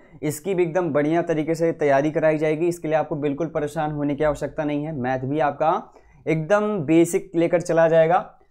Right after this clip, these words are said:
पर्यावरण तो जैसा कि आपको पता है कल भी आपका इसका सिलेबस जो है कल डिस्कस कराया गया था, ये भी तीस नंबर का। तो इस तरीके से देखा जाए तो कुल एक सौ पचास अंक जो है आपको यूपीटीटी में,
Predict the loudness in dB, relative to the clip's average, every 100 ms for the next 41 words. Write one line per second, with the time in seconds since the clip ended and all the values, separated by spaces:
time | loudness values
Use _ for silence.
0 | _ 2 2 4 4 6 4 2 2 2
1 | 2 0 0 0 0 0 -2 -2 0 0
2 | 0 0 0 2 0 0 0 0 -4 -6
3 | -4 -4 -2 -2 -4 -6 -4 -4 -2 -4
4 | -4 -2 2 4 4 2 2 0 -2 -18
5 | _ _ _ _ -12 0 2 2 2 0
6 | 0 0 0 4 2 2 -10 -16 -6 -6
7 | 0 -2 2 0 2 0 2 -2 2 2
8 | 2 -2 -4 -2 -2 -2 -4 -4 -4 0
9 | 2 2 0 -6 -4 -2 -2 -2 -4 -6
10 | -4 -4 -4 -4 -2 -2 -4 -8 -6 -6
11 | -4 -2 -2